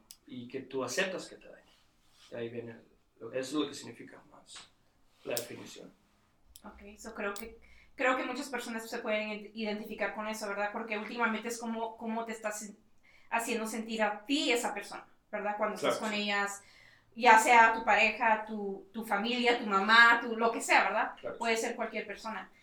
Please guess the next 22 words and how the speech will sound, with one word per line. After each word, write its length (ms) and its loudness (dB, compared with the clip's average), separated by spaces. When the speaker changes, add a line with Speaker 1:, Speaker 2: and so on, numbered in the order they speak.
Speaker 2:
Am, 640 6
¿por 220 8
qué 120 6
es 160 2
que 480 4
para 300 6
ti, 360 -8
cómo 300 0
te, 640 -2
te 120 -2
identificaste 720 -4
con, 500 -8
con 560 -6
una 240 -6
persona 340 -8
tóxica 380 -10
en 80 -10
tu 80 -14
última 280 -8
relación? 380 -10
¿Por 240 -10
cómo 800 -6